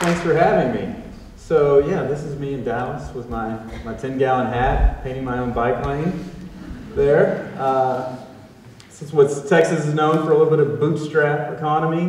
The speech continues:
you know, and, and getting things done ourselves. Um, I didn't start that way, though. As Rick was mentioning, I'm, I'm an urban planner.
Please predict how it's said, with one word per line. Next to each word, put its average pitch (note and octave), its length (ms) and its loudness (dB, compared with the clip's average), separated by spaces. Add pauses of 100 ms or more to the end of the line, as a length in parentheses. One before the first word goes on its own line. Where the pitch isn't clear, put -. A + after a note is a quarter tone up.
(140)
you D#3+ 140 -4
know, F3+ 220 -4
and, C3 280 -8
and C#3 140 -8
getting D3 220 -4
things C#3+ 180 -4
done C3+ 200 -2
ourselves. D3 600 -2 (560)
Um, B2 600 -2 (400)
I D3+ 80 0
didn't D#3 180 -2
start C#3+ 220 0
that - 120 0
way, A2 120 0
though. G#2+ 360 -2
As A2+ 140 -10
Rick C3 140 -4
was A#2 100 -2
mentioning, A#2 300 -8
I'm, A2 340 -8
I'm A#2+ 140 -4
an A#2 60 -2
urban A#2 300 -2
planner. B2+ 680 -6